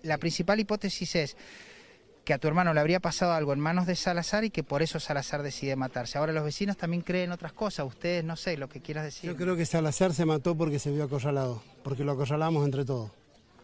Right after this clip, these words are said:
Speaker 2: No le dejamos lugar, no le dejamos nada. Lo subimos en el Facebook por todos lados,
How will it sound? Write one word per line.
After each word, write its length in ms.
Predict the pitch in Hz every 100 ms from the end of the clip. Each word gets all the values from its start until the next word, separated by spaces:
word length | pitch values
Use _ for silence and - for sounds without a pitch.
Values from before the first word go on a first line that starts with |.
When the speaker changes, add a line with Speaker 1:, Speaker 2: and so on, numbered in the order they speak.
| -
Speaker 2:
No 100 | 151
le 80 | 160
dejamos 440 | 160 147 165 165 147
lugar, 260 | 147 175
no 140 | 165 160
le 80 | 151
dejamos 460 | 139 - 160 135
nada. 340 | 151 131 113 - - _ _ _ - -
Lo 140 | 147
subimos 460 | 156 156 175 156 147
en 80 |
el 60 | 135
Facebook 360 | 175 170 151 135
por 140 | 143
todos 260 | 143 160 139
lados, 440 | 160 156 147 135